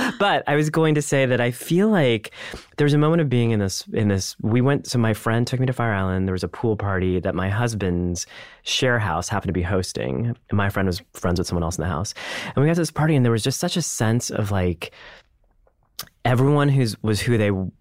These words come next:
could be, and, like, anyone could be themselves, I guess. And, you know, it's kind of, I think, what, what you're talking about, about, like, on this, in this place,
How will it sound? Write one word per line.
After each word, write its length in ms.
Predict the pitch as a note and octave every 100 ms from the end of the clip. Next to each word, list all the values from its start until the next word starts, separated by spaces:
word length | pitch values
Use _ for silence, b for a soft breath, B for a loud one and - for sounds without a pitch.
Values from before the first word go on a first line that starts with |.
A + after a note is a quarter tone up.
| - -
could 300 | - B2 G2+
be, 380 | G2 F#2+ G#2 C#3
and, 260 | B2 - -
like, 180 | A#2+
anyone 300 | A#2+ C#3+ C#3 A#2 - -
could 120 | C3
be 100 | B2
themselves, 540 | G2+ F#2+ A#2 F#2 E2+
I 40 | F2
guess. 160 | F#2
And, 80 | C3+
you 60 | C3+
know, 60 | B2
it's 140 | A2+
kind 140 | E3 D#3+
of, 80 |
I 60 | A#2+
think, 200 | A2+ G#2+
what, 160 | G#2 - - B B B B B B B
what 120 | - B2+
you're 80 |
talking 440 | B2 - G3+ G#3 C3
about, 220 | G#2+ G2+
about, 280 | G2 G#2 G#2 - - - -
like, 400 | A#2 A2 - A2 -
on 380 | D2+ A2 C3 C3
this, 400 | C3 - - -
in 160 | - B2
this 180 | B2 -
place, 840 | - - E3+ C#3 G2 G2+ - -